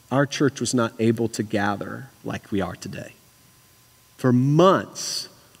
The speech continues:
we had to be in our homes, we had to be isolated, we had to be separated,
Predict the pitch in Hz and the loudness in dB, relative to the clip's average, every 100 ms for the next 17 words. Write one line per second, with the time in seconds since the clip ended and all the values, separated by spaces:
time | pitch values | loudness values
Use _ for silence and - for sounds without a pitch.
0 | _ - 110 117 110 127 107 120 117 120 | _ -2 2 2 0 -2 0 2 0 2
1 | 151 131 113 - 143 151 156 160 165 165 | 4 4 2 0 2 4 4 2 0 0
2 | - - - - - - - _ 123 139 | -4 -10 -14 -20 -20 -20 -20 _ 2 4
3 | 131 120 123 143 147 160 165 165 160 156 | 4 2 2 2 2 4 6 6 6 4
4 | 156 139 131 - - - 131 110 113 104 | 2 -4 -10 -14 -12 0 2 2 0 0
5 | 107 - - 147 143 131 120 117 113 107 | -2 -2 -2 -2 0 0 2 2 2 0
6 | 107 | -2